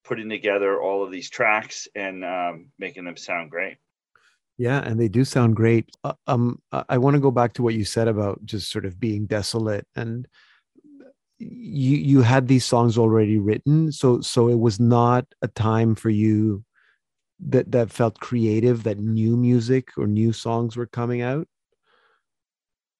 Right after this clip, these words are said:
Speaker 1: Um, there's always times for new songs, as you're always,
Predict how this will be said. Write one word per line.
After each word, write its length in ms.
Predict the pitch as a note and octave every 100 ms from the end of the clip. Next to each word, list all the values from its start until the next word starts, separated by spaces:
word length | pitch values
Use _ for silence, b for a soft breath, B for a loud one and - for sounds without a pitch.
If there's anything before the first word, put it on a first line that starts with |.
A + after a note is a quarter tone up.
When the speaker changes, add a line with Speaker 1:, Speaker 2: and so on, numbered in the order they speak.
| -
Speaker 1:
Um, 540 | B2 A#2+ G#2+ F#2+ - _ _ _ _
there's 200 | C#3+ C3+
always 360 | E3 G#3+ A3+ C#3+
times 300 | D#3 D3 C#3
for 140 | -
new 140 | A#2+ A#2+
songs, 480 | - F#2+ F2+ F#2
as 160 | G2 F#2+
you're 240 | G#2 A2
always, 480 | A#2 A#2 G#2+ F#2+ -